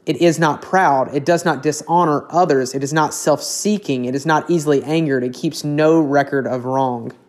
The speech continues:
For some of you today, the challenge is to throw away your lustful desires and to come into an accountable relationship, maybe with our care ministry. For others of you, it's accepting the gift of salvation and staking your identity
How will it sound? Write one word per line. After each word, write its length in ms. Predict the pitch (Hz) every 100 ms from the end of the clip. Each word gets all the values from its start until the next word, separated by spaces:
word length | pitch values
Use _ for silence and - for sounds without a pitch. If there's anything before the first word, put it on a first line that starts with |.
| _ _ _ _ _ _ _ _ -
For 100 | 147
some 360 | - 208 233
of 180 | 247 214
you 140 | 165
today, 680 | 143 147 127 131 123 135 143 - _ _ -
the 80 | -
challenge 680 | - 185 180 165 151 - -
is 220 | 156 -
to 260 | - 151 139
throw 340 | - 160 175
away 260 | 165 156 147
your 140 | 131
lustful 400 | 131 147 - 147
desires 600 | 135 127 135 135 131 131
and 100 | 135 135
to 60 |
come 220 | - 165
into 220 | 160 - 151
an 80 |
accountable 540 | 131 - 147 147 135 131
relationship, 760 | 131 131 139 - 131 - 139 127
maybe 300 | 143 139 131
with 340 | 135 135 - - - 139
our 80 |
care 240 | 123 151 135
ministry. 560 | 131 123 - 123 - - _ _ - -
For 120 | - -
others 340 | 185 233 190
of 180 | 180 139
you, 380 | 139 139 139 143
it's 160 | 156 160
accepting 680 | - - 180 180 180 160
the 60 | 143
gift 420 | 131 160 160 -
of 140 | 143
salvation 760 | - 151 143 147 160 156 147 143
and 200 | 143 139
staking 640 | - - 180 185 196 185
your 160 | 165 147
identity 880 | 139 135 160 226 - 151 131 151